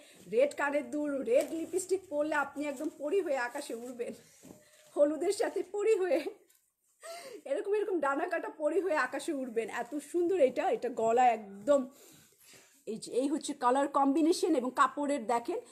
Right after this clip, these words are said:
কাপড়টা আপনার বডি দেখা যাবে না। দাওয়াত তাড়াতাড়ি আসো আমার কাছে, আমিও ওয়েট করছি, দাওয়াত কেন আসছে না, আমি ওইটা অপেক্ষা করছি। এই যে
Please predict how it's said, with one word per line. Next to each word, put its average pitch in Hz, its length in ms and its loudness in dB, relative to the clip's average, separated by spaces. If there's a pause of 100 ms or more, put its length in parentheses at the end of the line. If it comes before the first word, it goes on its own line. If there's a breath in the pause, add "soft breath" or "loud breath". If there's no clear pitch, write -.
(120)
কাপড়টা 262 420 -4
আপনার 269 300 -4
বডি 214 500 -2 (260)
দেখা 214 480 -4 (160)
যাবে 240 520 2 (120)
না। 262 460 0 (1800)
দাওয়াত 285 400 0
তাড়াতাড়ি 330 440 0
আসো 330 340 -2
আমার 320 280 -2
কাছে, 302 340 -2
আমিও 302 440 -2
ওয়েট 277 280 2
করছি, 285 300 -4
দাওয়াত 262 420 -2
কেন 320 180 -4
আসছে 277 400 -6
না, 311 220 -6 (240 loud breath)
আমি 311 300 2
ওইটা 392 260 2
অপেক্ষা 339 400 -6
করছি। 262 300 -10
এই 214 160 -6
যে 180 140 -16